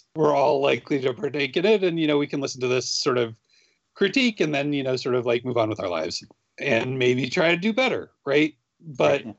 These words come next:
Speaker 1: when it's sort of framed as this, like, attack on the movement, it's becomes really difficult to try to get people to be better. And just to, like, you know,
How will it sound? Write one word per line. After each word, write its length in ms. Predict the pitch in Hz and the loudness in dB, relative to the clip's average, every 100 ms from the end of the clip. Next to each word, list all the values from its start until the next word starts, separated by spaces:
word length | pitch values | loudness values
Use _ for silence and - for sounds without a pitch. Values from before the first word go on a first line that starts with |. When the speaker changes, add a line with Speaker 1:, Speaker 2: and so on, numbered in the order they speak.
| - | -2
Speaker 1:
when 140 | 156 | 0
it's 120 | 180 | 0
sort 120 | 220 170 | 0 -2
of 80 | |
framed 320 | - 202 190 127 | 0 0 0 -4
as 100 | 110 | -6
this, 180 | 123 | -8
like, 180 | 123 117 - | -6 -6 -8
attack 540 | - - 175 180 - | -10 -2 0 0 -2
on 160 | 135 127 | -4 -2
the 80 | 127 | -4
movement, 640 | 139 190 170 117 101 101 | 0 0 0 -6 -8 -6
it's 400 | 127 - - - _ _ _ - - _ | -8 -6 -6 -8 _ _ _ -20 -20 _
becomes 480 | 151 - 180 165 - | -14 -4 -4 -4 -4
really 220 | 165 139 | -4 -4
difficult 720 | 147 151 147 117 110 104 110 - _ _ _ _ - - | -6 -8 -8 -10 -8 -8 -8 -14 _ _ _ _ -16 -4
to 500 | 123 117 110 110 113 _ - | -2 -2 -4 -6 -12 _ -4
try 200 | - 139 | 0 4
to 80 | 127 | 2
get 140 | 123 | 2
people 200 | 156 131 | 0 0
to 60 | 123 | -2
be 120 | 117 | 0
better. 280 | 139 139 139 | 2 4 4
And 160 | 147 | 2
just 220 | 175 185 | 0 0
to, 80 | - | 2
like, 220 | 151 127 | 2 2
you 60 | 160 | 0
know, 280 | 120 143 | 0 0